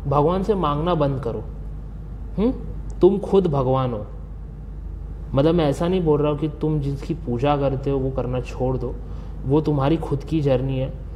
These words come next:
वो तुम खुद देखो। अपने आप को दूसरों में डाल के देखो कि यार, क्योंकि यार, अगर वो situation में आप होते, आप भी वही करते।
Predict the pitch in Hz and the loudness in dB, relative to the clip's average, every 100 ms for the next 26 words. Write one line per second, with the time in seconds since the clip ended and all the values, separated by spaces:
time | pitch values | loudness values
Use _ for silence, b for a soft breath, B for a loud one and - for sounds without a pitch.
0 | B B - 135 135 156 151 165 156 131 | B B -4 -2 0 0 2 2 2 0
1 | 123 143 - - - - - - - 494 | 0 -2 -4 -8 -10 -10 -10 -10 -6 -4
2 | - - - - - - - - - 139 | -4 -10 -10 -10 -10 -10 -10 -10 -8 -6
3 | 135 - 127 165 175 175 139 147 165 170 | -6 -4 -2 2 2 0 -2 0 0 0
4 | 175 156 147 160 160 165 135 127 131 147 | 0 2 0 0 2 4 4 2 2 0
5 | 123 113 117 - - 151 147 156 - - | -2 -2 -6 -6 -4 0 2 0 -4 -8
6 | - - - 170 156 190 190 196 180 180 | -10 -10 -2 2 4 4 6 4 4 4
7 | 180 175 185 175 180 180 202 196 190 143 | 4 2 0 2 4 4 0 0 -2 0
8 | 160 175 - 156 151 170 147 147 156 143 | 0 0 2 2 4 4 4 4 4 4
9 | 135 120 - 113 | 2 -2 -4 -8